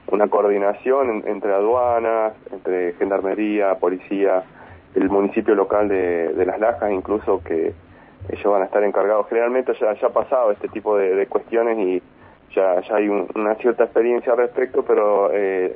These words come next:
la idea es aplicarlo lo, lo más coordinadamente posible, eh, asignando al momento de, de que avisen de la aduana de ambos lados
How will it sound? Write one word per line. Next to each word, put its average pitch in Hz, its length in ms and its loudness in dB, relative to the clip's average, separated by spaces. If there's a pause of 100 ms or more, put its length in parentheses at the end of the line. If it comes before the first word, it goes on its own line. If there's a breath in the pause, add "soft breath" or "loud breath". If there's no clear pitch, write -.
la 98 160 0
idea 104 380 2
es 98 160 -2 (420 loud breath)
aplicarlo 104 540 0
lo, 98 220 2
lo 101 100 0
más 107 180 -2
coordinadamente 110 840 0
posible, 117 680 0 (520)
eh, 90 360 0
asignando 107 560 0
al 101 80 2
momento 110 440 0
de, 92 280 2
de 92 100 -2
que - 100 -6
avisen 120 320 0
de 95 60 0
la 92 80 0
aduana 101 280 2
de 95 80 0
ambos 104 220 0
lados 110 360 0